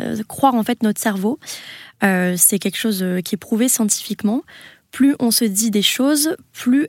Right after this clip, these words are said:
elles deviennent une réalité, euh, dans notre tête, en tout cas. Euh, et souvent, ça a un impact même sur le, notre vie. Et, euh, et c'est vrai que les mots avec lesquels on,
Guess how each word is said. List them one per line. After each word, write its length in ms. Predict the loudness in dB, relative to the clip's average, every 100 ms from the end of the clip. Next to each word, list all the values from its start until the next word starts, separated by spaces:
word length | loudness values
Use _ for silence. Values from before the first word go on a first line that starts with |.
| 0
elles 160 | 2 2
deviennent 280 | 2 4
une 100 | 2
réalité, 680 | 2 2 0 0 -2 0 0
euh, 100 | 0
dans 160 | -2 0
notre 300 | 0 -2 -8
tête, 340 | -2 -2 0
en 80 | -4
tout 120 | -4 -2
cas. 180 | -2 -2 -12 -18 -18 -20 -10 -4
Euh, 500 | -2 0 0 -2 -4
et 140 | -2 0
souvent, 320 | 0 0 0
ça 100 | 2
a 20 | 0
un 40 |
impact 260 | 0 0 0
même 180 | 0
sur 180 | -2 -4
le, 240 | -4 -2 -2
notre 300 | -2 -2 -4
vie. 160 | -4 -6 -16 -20 -20 -20 -20 _
Et, 240 | 2 2
euh, 100 | 2 0
et 140 | 0
c'est 160 | 0 0
vrai 100 | 0
que 100 | 2
les 80 |
mots 320 | 4 4 2 -2 -14 _
avec 260 | -2 -2 -2
lesquels 320 | -4 -2 -2 -2
on, 360 | -4 -2 -2